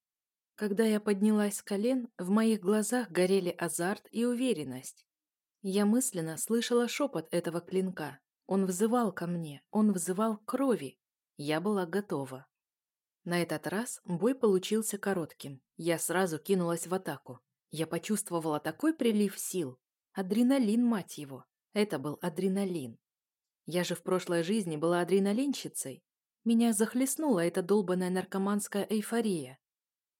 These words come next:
Звон мечей становился все громче. Я стала ускоряться, кружиться в смертельном танце вокруг вампира.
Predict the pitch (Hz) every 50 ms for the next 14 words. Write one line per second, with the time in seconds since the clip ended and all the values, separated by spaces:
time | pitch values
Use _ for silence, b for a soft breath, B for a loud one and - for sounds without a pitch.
0 | _ _ _ _ 151 147 156 165 180 175 160 151 147 151 - 190 196 190 190 -
1 | 156 156 151 147 170 190 190 - - 185 170 - - 185 165 170 165 156 143 131
2 | 127 - - - - _ _ _ _ _ _ _ _ _ _ - 139 156 151 -
3 | - 185 175 170 160 156 147 - - - 139 139 185 214 208 - - 139 139 -
4 | _ _ _ _ _ - 170 175 165 156 214 233 233 - 165 - - - 180 180
5 | 180 180 - 208 202 185 175 160 156 151 208 233 247 226 - 180 160 185 185 185
6 | - 226 214 - 220 226 233 226 - 220 202 170 147 135 139